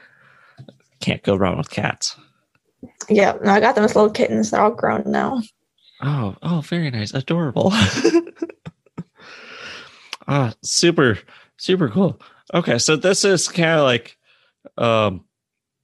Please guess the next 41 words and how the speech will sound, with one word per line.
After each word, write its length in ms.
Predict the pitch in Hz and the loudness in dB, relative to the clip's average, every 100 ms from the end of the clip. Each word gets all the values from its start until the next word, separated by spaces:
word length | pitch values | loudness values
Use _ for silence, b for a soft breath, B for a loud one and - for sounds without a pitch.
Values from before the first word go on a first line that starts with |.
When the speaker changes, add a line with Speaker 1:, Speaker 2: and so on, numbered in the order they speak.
| _ _ _ _ _ _ _ | _ _ _ _ _ _ _
Speaker 1:
I'm 80 | 120 | -4
sorry, 240 | 110 107 104 | -2 0 0
I 140 | 110 | 0
have 240 | 98 120 | 0 -2
your, 240 | 107 104 - | 0 -2 -2
your, 300 | 110 104 95 - | -2 0 0 -2
your 180 | 107 107 - | 0 0 -2
bio 580 | 107 - - 104 104 107 | -8 -6 -2 -2 0 -4
thing, 280 | 104 110 110 | -2 -4 -2
like, 180 | 110 - | -4 -2
up 120 | - 302 | -2 0
Speaker 2:
Oh, 40 | |
Speaker 1:
right 100 | - | 2
Speaker 2:
yeah. 100 | - | 2
Speaker 1:
here. 220 | 117 131 - 170 - | 2 0 -4 -12 -4
And, 340 | 117 117 120 117 | 0 0 0 0
uh, 220 | 120 117 | 0 0
I, 400 | 123 120 80 95 | 2 0 0 -2
I, 40 | - - - | -2 -8 -8
I 180 | 110 123 | -2 -2
just 220 | 120 208 | -2 -4
glanced 340 | - 123 117 - | -2 -2 0 0
over 200 | 117 117 | 0 2
and 80 | 113 | 0
I 40 | |
saw 200 | 107 120 | 0 0
this 220 | 110 107 - | 0 -2 -2
really 220 | 113 110 | -2 -2
cool 200 | - 110 | -2 -2
thing. 220 | 117 110 | -2 -2
You 100 | 110 | -2
said 240 | 104 113 | -2 -2
you 80 | 110 | -2
did 240 | 107 113 107 - | -2 0 -2 -2
a 140 | 110 - _ _ - | -4 -6 _ _ -12
study 540 | - - - 220 113 - | -8 -6 -2 -2 -2 -2
abroad 500 | 98 98 92 104 104 | -4 -2 0 0 -2
in 140 | 90 | -4
Panama? 540 | 78 - 98 117 135 143 - _ _ _ _ _ _ | -6 -4 -2 -2 0 -2 -6 _ _ _ _ _ _
Speaker 2:
Oh, 120 | 220 220 | 0 2
yes. 500 | 190 202 220 - | 0 -2 -6 -12